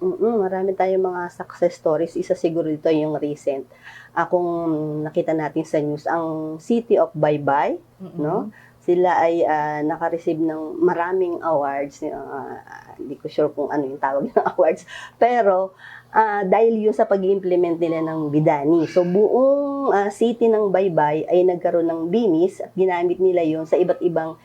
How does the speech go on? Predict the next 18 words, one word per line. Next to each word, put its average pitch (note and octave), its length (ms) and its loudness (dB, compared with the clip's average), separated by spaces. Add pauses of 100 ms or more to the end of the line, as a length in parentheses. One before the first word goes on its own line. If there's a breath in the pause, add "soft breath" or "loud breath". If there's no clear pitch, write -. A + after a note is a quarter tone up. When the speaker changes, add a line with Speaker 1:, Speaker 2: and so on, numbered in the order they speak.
(120)
Speaker 2:
Mm-mm. - 220 -18 (100)
Speaker 1:
hindi B3 180 6
lang A#3+ 220 2
nila A3 240 2
nilimit F#3+ 560 2
yun F3+ 240 0
sa D#3+ 240 -2
nutrition. D#3+ 800 -2
So, D#3+ 160 -8
nagamit F3 480 -4
nila E3 340 0
ang D#3 220 -6
bimis D#3+ 480 -4 (240 loud breath)
sa - 100 0
iba't F3+ 300 4
ibang E3+ 240 0
proyekto D#3+ 640 0
ng, D#3 340 -4